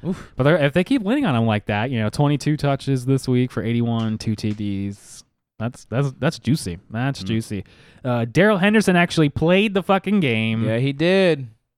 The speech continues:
Speaker 1: Yeah, he
Speaker 3: And he was
Speaker 1: fucking
Speaker 3: great.
Speaker 1: did.
Speaker 2: And he was fucking great. Love it. Twenty-one for
Speaker 1: Bitch.
Speaker 2: seventy-eight and a T D, another couple receptions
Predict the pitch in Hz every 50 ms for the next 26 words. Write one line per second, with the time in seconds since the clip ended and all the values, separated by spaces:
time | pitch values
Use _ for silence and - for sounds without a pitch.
0 | _ - - 107 113 117 101 101 127 135 123 117 110 135 117 - - 104 110 117
1 | 117 104 104 107 143 151 156 151 147 143 - 143 131 - 127 120 113 120 113 113
2 | 113 110 110 - _ _ _ _ _ _ _ _ _ _ _ _ _ _ - 131
3 | 127 123 120 117 120 117 113 - - 156 151 151 143 143 139 139 139 127 127 123
4 | - 135 131 123 123 120 117 117 117 113 110 104 - - - 135 127 127 127 123
5 | 117 117 117 117 117 117 117 117 117 113 _ - 135 123 113 110 - 113 104 -
6 | 107 104 101 98 - - 117 - - - 117 113 110 110 110 113 110 107 - -
7 | -